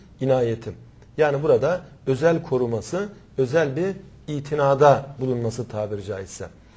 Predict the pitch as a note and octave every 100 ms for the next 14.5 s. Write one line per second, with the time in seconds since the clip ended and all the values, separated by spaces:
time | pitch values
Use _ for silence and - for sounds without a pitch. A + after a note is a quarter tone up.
0 | - - - - - - - - C4 B3
1 | A#3 A#3 A#3+ G3+ G3+ G#3 G3+ E3 C#3 B2
2 | A2 G#2 E3 - - - C3+ E3+ D3 C#3
3 | C#3+ - - - - E3+ D#3+ D3+ C#3+ C3
4 | D3 C#3+ C#3 C#3+ C#3+ C#3 - C#3 D3 F3
5 | C#3+ A#2+ A#2 - G#2 G#2+ E3 G#3 - -
6 | - D3+ D#3 D#3 D3+ G3 D3 E3+ E3+ D3
7 | C3 A2+ B2+ G3+ - - - F3 D3+ D#3+
8 | D3 C3 G#2+ F2+ - - - - - -
9 | D3 D#3 D#3+ D3 D3 C#3+ C#3+ C#3 C#3 C#3
10 | C#3+ C3 C#3+ C3+ - C#3 D3 C#3 B2+ A#2
11 | A#2 A2+ A2 A2 C3 B2+ A2+ G2+ G#2 F3
12 | F3 - - D3 D3 C#3 C#3 C3 A#2 -
13 | D3+ F#3+ - - - D3 D#3 D3+ C#3 C#3+
14 | C#3+ D#3+ C#3 A2 D3+